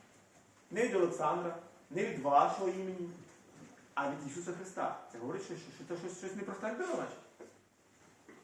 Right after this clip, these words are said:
Він добровільно пішов на хрест. Бачите, було показано. Пішов на хрест. Раніше його ж не могли схопити,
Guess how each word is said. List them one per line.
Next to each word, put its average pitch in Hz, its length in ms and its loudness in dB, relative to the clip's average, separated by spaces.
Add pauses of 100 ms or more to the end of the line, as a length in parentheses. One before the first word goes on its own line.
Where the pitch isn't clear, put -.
(440)
Він 214 100 2
добровільно 302 420 6
пішов 240 160 0
на 214 60 4
хрест. - 160 2
Бачите, 269 180 4
було 180 220 2
показано. 147 400 2 (100)
Пішов 381 200 -2
на 359 60 2
хрест. - 320 0 (1300)
Раніше 226 380 8
його 196 140 8
ж 175 60 4
не 180 60 6
могли 196 300 4
схопити, - 500 -2